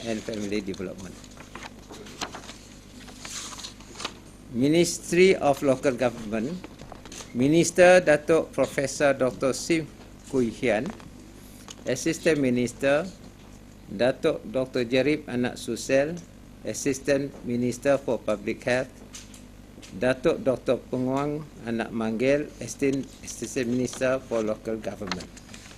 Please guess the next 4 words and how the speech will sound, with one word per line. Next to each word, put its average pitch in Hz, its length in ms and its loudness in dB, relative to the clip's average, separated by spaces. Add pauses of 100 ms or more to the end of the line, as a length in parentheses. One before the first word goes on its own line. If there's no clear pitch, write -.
(2250)
Minister 175 540 8
of 165 60 0
Public 151 340 4
Utilities, 160 920 2